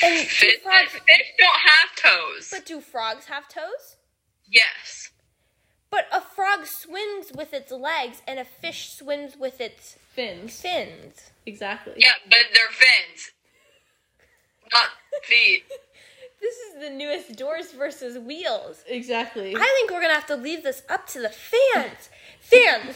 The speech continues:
Speaker 1: what do you think?
Speaker 3: And just to be clear, I think we have two people here that say fish do have toes and one that says no.
Speaker 1: <laughs>
Speaker 3: Only
Speaker 1: Or
Speaker 2: Yeah,
Speaker 3: toes
Speaker 2: but I'm
Speaker 3: have toes.
Speaker 2: smarter
Speaker 1: Like
Speaker 2: than the
Speaker 1: three-fifths of the listeners. <laughs>
Speaker 3: True.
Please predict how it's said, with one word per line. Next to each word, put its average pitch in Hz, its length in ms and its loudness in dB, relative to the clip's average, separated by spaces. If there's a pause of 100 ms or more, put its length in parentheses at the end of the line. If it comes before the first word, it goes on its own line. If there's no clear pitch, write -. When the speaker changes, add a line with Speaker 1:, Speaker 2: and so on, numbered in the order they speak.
(120)
Speaker 1:
what 392 160 2
do 403 60 4
you 320 180 0
think? - 580 -2 (680)
Speaker 3:
And 277 160 4
just 311 220 -4
to - 40 -4
be 320 140 0
clear, 294 260 4
I 262 80 4
think 311 280 -2
we 311 120 0
have 277 320 0
two 302 260 -2
people 285 320 -6
here 262 200 4
that 240 180 -2
say 208 340 0
fish 247 460 2
do 240 200 2
have 233 360 0
toes 185 460 0
and 214 260 0
one 196 220 2
that 196 180 -2
says 185 400 0
no. 214 480 -2 (160)
Speaker 1:
<laughs> - 200 -4
Speaker 3:
Only 285 200 6
Speaker 1:
Or 302 60 10
Speaker 2:
Yeah, 330 100 10
Speaker 3:
toes - 120 -2
Speaker 2:
but 262 40 6
I'm 294 140 8
Speaker 3:
have - 160 -14
toes. 226 80 -12
Speaker 2:
smarter - 300 6 (120)
Speaker 1:
Like 285 80 -2
Speaker 2:
than - 100 -14
the - 60 -4 (140)
Speaker 1:
three-fifths 277 320 -14
of 240 160 -12
the 226 60 -20
listeners. 226 760 -14 (340)
<laughs> - 340 -20
Speaker 3:
True. 285 240 -12